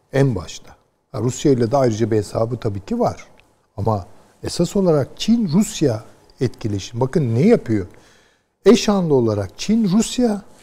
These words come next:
etkileşimini koparmaya çalışıyor. Rusya-Avrupa etkileşimini koparmaya çalışıyor.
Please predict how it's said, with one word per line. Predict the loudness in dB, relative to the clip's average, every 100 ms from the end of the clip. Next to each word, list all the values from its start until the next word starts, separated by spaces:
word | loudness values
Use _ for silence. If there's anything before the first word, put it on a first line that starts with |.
| -4
etkileşimini | -4 -2 -2 -2 0 0 0
koparmaya | 0 0 2 2 2 2
çalışıyor. | 2 2 0 0 0 0 -2 -10 -20 _ _ _ _ _ _ 0
Rusya-Avrupa | 4 4 4 2 2 2 2 4 6 4 4 2 2 -10 -20 -4
etkileşimini | -4 0 0 2 2 0 0
koparmaya | 0 0 -2 -6 -8 -14
çalışıyor. | -18 -20 -20 _ -20